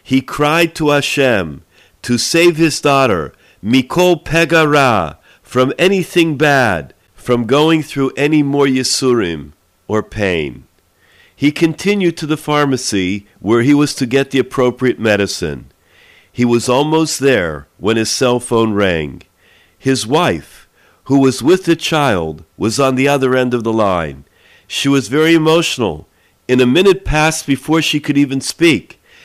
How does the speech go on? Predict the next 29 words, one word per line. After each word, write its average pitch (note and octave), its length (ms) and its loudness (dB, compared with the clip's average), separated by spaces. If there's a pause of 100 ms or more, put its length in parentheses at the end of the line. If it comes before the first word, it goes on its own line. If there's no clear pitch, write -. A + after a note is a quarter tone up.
(260)
She - 240 -12
said C#3 540 -10 (340)
that A#2 180 -10
just D3+ 360 -10
minutes F#3 360 -8
earlier, A#2+ 640 -8 (320)
there A#2+ 140 -6
was B2 180 -6
a B2+ 80 -10
sudden E3+ 460 -10
change C#3+ 720 -10 (160)
in C3+ 100 -8
the C3 120 -12
child's B2+ 560 -12
health. G#2 440 -10 (460)
The G#2+ 120 -10
doctors A#2+ 560 -10
were C3 100 -12
shocked. C#3+ 640 -12 (500)
They A#2+ 160 -6
told F3+ 400 -10
her G#2 380 -12 (480)
that B2+ 180 -6
if C#3 80 -8
she'll C#3 220 -10
continue E3 640 -8
on C#3+ 160 -8
this D3+ 240 -12
course, B2+ 640 -10